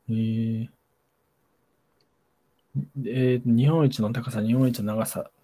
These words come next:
Speaker 2: て書いてあるで。
Speaker 1: で、現在は全長のみ世界一。
Speaker 2: うん。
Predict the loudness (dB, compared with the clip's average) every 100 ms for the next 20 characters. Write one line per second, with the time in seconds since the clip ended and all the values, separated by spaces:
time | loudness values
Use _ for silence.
0 | _ _ _ _ _ _ _ -12 -10 -8
1 | -10 -8 -10 -10 -16 _ _ -6 -4 2
2 | 2 2 0 0 0 -4 -6 -10 -16 -8
3 | -8 -8 -6 -6 -6 -10 -12 -10 -10 -10
4 | _ -20